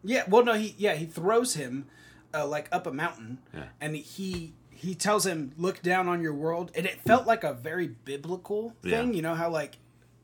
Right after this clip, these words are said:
Speaker 1: in
Speaker 2: Oh,
Speaker 1: the
Speaker 2: yeah.
Speaker 1: Bible, Jesus is told to do things by Satan, the, like the devil, and he tells him to, "Well, if you're the Son of God, then you could do this and this and this."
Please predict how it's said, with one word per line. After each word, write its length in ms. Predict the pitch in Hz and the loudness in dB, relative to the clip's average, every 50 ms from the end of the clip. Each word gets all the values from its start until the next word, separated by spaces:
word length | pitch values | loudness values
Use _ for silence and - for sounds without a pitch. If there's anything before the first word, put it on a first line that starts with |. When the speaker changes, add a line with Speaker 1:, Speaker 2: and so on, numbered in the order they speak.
| _ - - | _ -6 -2
Speaker 1:
in 60 | 202 | 2
Speaker 2:
Oh, 40 | 202 | 2
Speaker 1:
the 60 | 233 | 6
Speaker 2:
yeah. 60 | 226 | 8
Speaker 1:
Bible, 360 | 233 220 220 180 165 175 190 180 | 8 8 8 6 2 -2 -4 -4
Jesus 760 | 147 139 165 190 202 190 165 147 160 156 - - - - - _ _ - - - - - - - _ _ - - - | -6 -6 -6 -6 -4 -4 -4 -4 -4 -2 -2 -4 -4 -8 -12 _ _ -20 -20 -20 -20 -20 -20 -20 _ _ -20 -12 -8
is 320 | 160 156 147 - - - | -4 -2 -2 -2 -2 -4
told 420 | - - 185 175 165 165 160 156 - | -4 0 2 2 2 2 0 -4 -6
to 80 | 165 | -6
do 220 | 151 135 175 185 180 | -4 -4 -4 -4 -4
things 280 | - 190 175 170 175 156 | -4 -4 -4 -4 -6 -4
by 160 | 147 151 151 | -4 -4 -2
Satan, 480 | 156 - 240 220 - 120 117 110 107 - - - - | 0 0 0 0 0 -6 -14 -16 -16 -20 -20 -20 -16
the, 260 | 139 131 156 147 - - | -10 -8 -8 -8 -6 -6
like 160 | 170 165 156 | -8 -8 -6
the 80 | - 175 | -6 -2
devil, 340 | 175 214 208 - - - - - - - - - - - - - | 0 0 0 0 -4 -10 -20 -20 -20 -20 -20 -20 -20 -20 -12 -8
and 100 | 143 143 | -6 -6
he 60 | 135 | -2
tells 280 | - 180 170 170 151 | 2 2 2 2 2
him 100 | 160 156 | -2 -6
to, 140 | 147 147 131 113 - - - - - - - - - - - - _ _ | -6 -8 -10 -12 -16 -20 -20 -20 -20 -20 -20 -20 -20 -20 -20 -20 _ _
"Well, 120 | - 147 147 | -10 -10 -8
if 80 | 151 | 0
you're 180 | 196 226 220 208 | 4 6 6 6
the 200 | 180 165 147 139 123 | 4 0 -6 -8 -6
Son 260 | - - - 220 208 175 | -4 0 0 0 0 0
of 120 | 147 135 | -4 -2
God, 380 | 139 185 226 247 196 170 165 160 | 0 2 4 4 4 4 2 0
then 140 | 156 151 170 | -4 -4 -4
you 80 | 202 190 | -4 -4
could 160 | - 147 139 | -6 -8 -8
do 180 | 156 175 165 | -6 -8 -8
this 280 | 160 190 226 226 220 - | -4 -2 -2 -2 -2 -4
and 120 | 170 180 | -6 -8
this 160 | 208 214 - 196 | -8 -8 -8 -6
and 140 | 190 208 | -4 -4
this." 420 | 269 277 - - - - - - | -4 -4 -4 -6 -8 -10 -10 -12